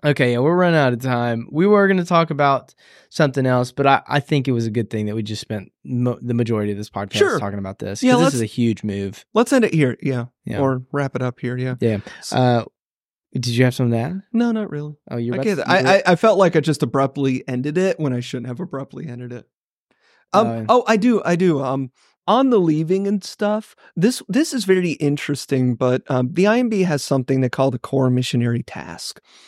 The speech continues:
Speaker 2: and it's the six steps every missionary should take when planning a church.
Speaker 1: Mm.
Speaker 2: Entry, evangelism, discipleship, healthy church formation,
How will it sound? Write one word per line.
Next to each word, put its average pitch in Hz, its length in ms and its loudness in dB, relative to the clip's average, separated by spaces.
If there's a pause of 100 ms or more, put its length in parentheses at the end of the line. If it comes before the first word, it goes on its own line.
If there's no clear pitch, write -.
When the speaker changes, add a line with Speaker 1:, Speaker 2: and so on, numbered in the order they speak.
(220)
Speaker 2:
and 147 120 6
it's 147 220 2
the 131 120 -2
six - 360 0
steps - 500 -2
every 139 280 0
missionary 131 420 0
should 139 240 -4
take 123 300 -6
when 127 100 2
planning 120 380 -4
a 123 40 -10
church. - 460 -12 (100)
Speaker 1:
Mm. 127 220 -2 (320)
Speaker 2:
Entry, 185 560 2 (500)
evangelism, 135 920 2 (300)
discipleship, 127 920 -4 (380)
healthy 139 800 2
church - 460 -2
formation, 127 1120 0